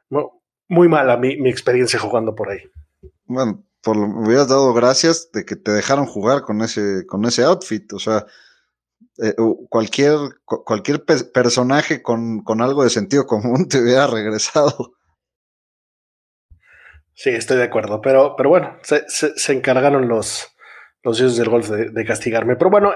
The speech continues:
Speaker 1: eh, field interesante, hay buenos jugadores, eh, no, no juegan todas las estrellas, pero sí, sí juegan en especial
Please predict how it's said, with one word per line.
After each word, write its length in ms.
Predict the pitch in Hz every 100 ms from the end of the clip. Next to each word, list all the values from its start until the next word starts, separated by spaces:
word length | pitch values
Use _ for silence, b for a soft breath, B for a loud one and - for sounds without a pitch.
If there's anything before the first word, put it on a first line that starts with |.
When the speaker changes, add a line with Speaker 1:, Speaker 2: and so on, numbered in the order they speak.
| 180
Speaker 1:
eh, 460 | 170 170 165 - B B B B _ _ _ - - _ _ _ _ _ _ _ _ _ _ _ -
field 280 | 214 226
interesante, 800 | 226 190 165 135 202 202 202 202 160
hay 100 | 170
buenos 280 | 180 165 -
jugadores, 960 | 135 131 131 160 165 165 160 - _ -
eh, 760 | 127 123 123 123 123 113 - _ b b b _ _ -
no, 240 | 139 143
no 200 | 131 143
juegan 300 | 147 143 123
todas 140 | 127 131
las 160 | 117
estrellas, 480 | 120 - 165 196 190
pero 300 | - 131 127
sí, 560 | - - 139 151 160 160 B B B B
sí 260 | - 156
juegan 800 | 151 156 147 139 139 143 143 147 -
en 180 | 131 127
especial 880 | 110 - 107 - 139 139 143 147